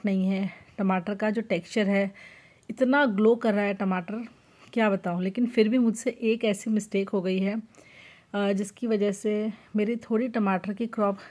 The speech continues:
ख़राब हुई है। वीडियो में मैं शेयर करूँगी। बाकी <clears throat> कैसे इसको ग्रो करते हैं, क्या करते हैं, उसका मैं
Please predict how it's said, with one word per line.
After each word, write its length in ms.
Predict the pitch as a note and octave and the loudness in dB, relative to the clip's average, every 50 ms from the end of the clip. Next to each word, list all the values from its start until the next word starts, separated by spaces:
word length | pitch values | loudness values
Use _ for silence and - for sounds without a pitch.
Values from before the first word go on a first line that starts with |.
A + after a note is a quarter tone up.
| - - - | -20 -20 -14
ख़राब 360 | - - G#3+ G3+ G3 G3 F#3 | -4 0 0 2 2 2 2
हुई 180 | F#3+ G3 F#3 F3 | 0 0 0 0
है। 220 | F3+ G3 A3+ A#3 - - _ - - - - - - - - _ _ - | -2 -4 -4 -6 -12 -18 _ -20 -20 -20 -20 -20 -20 -20 -20 _ _ -2
वीडियो 240 | - G#3+ F3+ A3 A3+ | -2 0 4 4 4
में 80 | A3 A3 | 4 4
मैं 120 | A3 A3 | 2 0
शेयर 280 | G#3+ - - G3+ F#3+ F#3+ | -2 0 0 2 2 2
करूँगी। 400 | G3 G3+ F#3+ F3 F3 F#3 G#3 B3+ | 0 -2 -2 -2 -2 -2 -2 0
बाकी 540 | A#3 A3+ A3+ G#3+ G#3+ - B3+ B3+ B3+ - - - _ - | 0 2 0 0 0 -2 -2 -2 -2 -2 -6 -10 _ 0
<clears throat> 20 | A3 A#3 A#3+ A#3 A3 G#3+ - - - - - _ - | 2 4 6 6 4 4 0 -12 -18 -20 -20 _ -2
कैसे 280 | - A3 G#3+ G3+ - C4 | 4 4 4 4 4 2
इसको 240 | B3 B3 B3 - B3 | 2 2 0 -6 -6
ग्रो 240 | F#3 F#3+ G3+ G#3+ A3 | -2 0 0 0 0
करते 320 | A3 A3+ G#3 F#3+ - G#3+ | 0 -2 -4 -2 -2 -2
हैं, 220 | G#3 G#3+ G#3+ G#3+ | 0 0 0 -2
क्या 220 | G#3 G#3+ G#3 G3+ G3 | -2 -2 -2 -4 -2
करते 300 | G3 A3 G3 G3 - G#3+ | -2 -4 -6 -4 -4 -2
हैं, 160 | G#3 A3 A3+ | 0 0 0
उसका 340 | G#3+ G#3+ G#3+ - - G#3+ G#3 | 0 -2 -4 -4 -2 0 0
मैं 320 | G#3 G#3+ G#3+ G#3 G#3 G#3 | 2 2 0 0 -2 -4